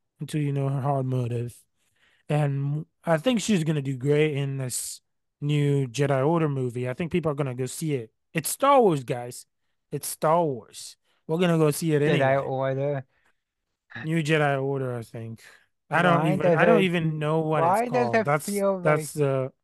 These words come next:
Speaker 1: that's the
Speaker 2: it
Speaker 1: problem right
Speaker 2: does.
Speaker 1: here.
Speaker 2: Like, it's very close to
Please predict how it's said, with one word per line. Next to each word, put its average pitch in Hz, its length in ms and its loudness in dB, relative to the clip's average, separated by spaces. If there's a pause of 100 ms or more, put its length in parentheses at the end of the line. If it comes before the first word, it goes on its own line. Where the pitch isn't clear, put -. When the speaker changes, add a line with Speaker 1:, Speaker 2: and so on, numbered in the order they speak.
(300)
Speaker 1:
that's 151 180 -12
the 151 60 -10
Speaker 2:
it - 20 -12
Speaker 1:
problem 156 380 0 (100)
right 139 140 2
Speaker 2:
does. 131 80 -12
Speaker 1:
here. 127 240 -10 (1400)
Speaker 2:
Like, 160 280 0
it's 147 260 -4
very 175 460 2
close 143 580 -4
to 151 140 -4